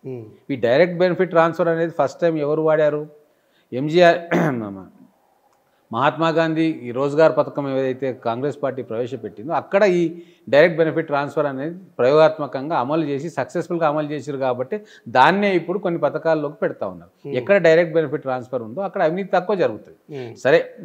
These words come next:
Speaker 2: ఆ, లబ్ధిదారుల విషయంలో కొద్దిగా అవినీతి జరిగిన ఒకటి రెండు పేర్లు అనర్హులకు వచ్చినా కూడా,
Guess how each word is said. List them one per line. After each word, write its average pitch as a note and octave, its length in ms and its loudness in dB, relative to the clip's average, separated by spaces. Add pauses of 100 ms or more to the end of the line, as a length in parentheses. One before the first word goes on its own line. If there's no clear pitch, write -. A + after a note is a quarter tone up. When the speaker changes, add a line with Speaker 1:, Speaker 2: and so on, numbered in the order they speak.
(120)
Speaker 2:
ఆ, A2 40 -12
లబ్ధిదారుల D#3 540 4
విషయంలో D#3 500 0
కొద్దిగా D3 340 -2
అవినీతి C#3+ 340 -4
జరిగిన C3+ 340 -2
ఒకటి C3 280 -4
రెండు C3+ 180 -8
పేర్లు C3 240 -6
అనర్హులకు B2+ 500 -6
వచ్చినా C#3+ 300 -8
కూడా, G2 300 -8